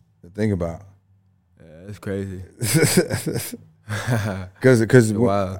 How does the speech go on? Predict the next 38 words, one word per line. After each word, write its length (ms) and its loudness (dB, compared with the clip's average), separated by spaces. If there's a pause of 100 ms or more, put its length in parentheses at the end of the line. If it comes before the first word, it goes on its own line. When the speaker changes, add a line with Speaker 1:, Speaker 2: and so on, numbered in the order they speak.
Speaker 1:
I, 120 2
I 240 6
would, 200 6
I 120 2
would 100 6
wonder 320 6
why 240 6
wouldn't 320 2
people 260 0
see, 240 0
like, 300 2 (720)
God 400 2
or 140 -8
Jesus? 640 -6 (280)
Speaker 2:
Um, 240 -20
Speaker 1:
You 120 0
know 60 6
what 40 4
I'm 80 2
saying? 420 2 (200)
And 260 -2
instead 380 4
they're 100 2
seeing 300 0
these 180 0
other 220 2
kind 200 2
of 60 0
realms 560 0 (640)
and 360 0 (480)
other 240 6
ce-, 440 -4
celestial 520 2
beings, 420 2
or 120 0
that's 440 -4
not 360 0 (440)
human-like. 800 2